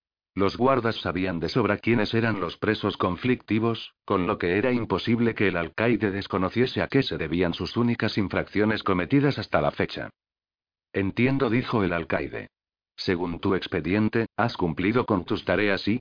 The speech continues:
salvo un par de detalles sin importancia, te has portado como un buen recluso". Por alguna razón, aquellas palabras aumentaron la preocupación de Elliot. "Así es, señor. He cumplido las normas al pie de la letra".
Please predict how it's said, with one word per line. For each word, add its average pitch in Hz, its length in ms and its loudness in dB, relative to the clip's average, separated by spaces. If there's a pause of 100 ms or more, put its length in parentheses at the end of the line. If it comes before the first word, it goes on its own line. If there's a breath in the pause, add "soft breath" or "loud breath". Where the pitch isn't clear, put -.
salvo 98 400 0
un 98 120 -2
par 95 240 -2
de 101 100 2
detalles 92 440 0
sin 123 180 -2
importancia, 113 720 0 (120)
te 107 160 2
has 107 140 0
portado 107 460 2
como 98 240 0
un 104 240 -2
buen 101 240 0
recluso". - 560 -4 (840)
Por 98 180 0
alguna 98 340 -2
razón, 104 440 0 (120)
aquellas 104 460 0
palabras 104 500 0
aumentaron 87 600 0
la 113 100 -4
preocupación 98 760 0
de 110 100 2
Elliot. 76 380 -4 (840)
"Así 120 360 2
es, - 440 -6
señor. 87 480 -4 (580)
He 101 80 -2
cumplido 90 480 0
las 82 180 -4
normas 117 440 0
al 87 140 0
pie 135 220 2
de 131 100 -2
la 90 120 -2
letra". - 360 -4